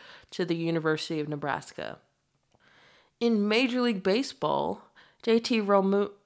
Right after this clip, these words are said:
Realmuto hit for the cycle last night for the Phillies. The Phillies ended up losing the game, though, nine to eight to the Arizona Diamondbacks.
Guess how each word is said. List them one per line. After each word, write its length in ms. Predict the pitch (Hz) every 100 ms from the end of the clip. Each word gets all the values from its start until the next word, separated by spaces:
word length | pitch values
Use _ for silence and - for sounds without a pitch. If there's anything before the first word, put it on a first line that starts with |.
| -
Realmuto 760 | 190 190 208 277 - 160 156 175
hit 220 | 220 -
for 140 | 208
the 100 | 190
cycle 500 | 185 - - - 196
last 300 | 165 160 160
night 240 | 170 160 -
for 140 | 160
the 80 | 156
Phillies. 600 | - 233 - - 185 - _ _ _ _ - - -
The 80 |
Phillies 540 | - - 269 262 247 - -
ended 200 | 233 226
up 160 | 196
losing 580 | 190 180 240 277 262 214
the 60 | 180
game, 360 | 170 160 165
though, 340 | 156 147 143 143
nine 560 | 156 156 156 170 185 202
to 180 | 202 - _
eight 320 | 175 180 - -
to 160 | 170
the 160 | 151 -
Arizona 400 | 160 160 160 160
Diamondbacks. 800 | 151 151 147 139 - - -